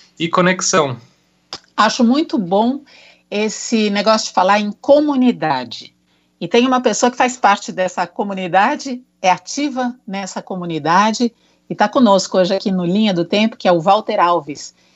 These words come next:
Speaker 2: Ele é engenheiro de formação, é consultor de empresas na área de acessibilidade, inclusão de pessoas com cinquenta anos ou mais. E quando eu conversei com o Walter,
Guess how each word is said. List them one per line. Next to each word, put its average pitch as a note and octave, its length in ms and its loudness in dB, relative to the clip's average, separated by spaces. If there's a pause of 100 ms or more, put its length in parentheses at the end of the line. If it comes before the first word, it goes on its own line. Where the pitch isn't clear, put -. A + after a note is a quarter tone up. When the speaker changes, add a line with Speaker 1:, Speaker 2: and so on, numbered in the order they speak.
(240)
Speaker 2:
Ele G#3+ 120 2
é C4+ 100 4
engenheiro A3 440 0
de - 80 -14
formação, F3 640 -6
é E3 60 -6
consultor F#3+ 680 0
de F#3 180 -2
empresas F3 800 2
na D#3 120 -2
área E3 360 2
de D#3 120 -2
acessibilidade, D#3 1200 0
inclusão A3 600 4
de G3 100 0
pessoas F#3+ 340 -2
com G3+ 120 -8
cinquenta F3+ 440 -4
anos D#3+ 340 -2
ou C#3+ 80 -14
mais. D#3+ 460 -2 (600)
E F3 140 0
quando F#3+ 480 4
eu F#3 160 6
conversei G#3+ 880 4 (320)
com G#3+ 200 4
o G3 120 6
Walter, F3+ 680 2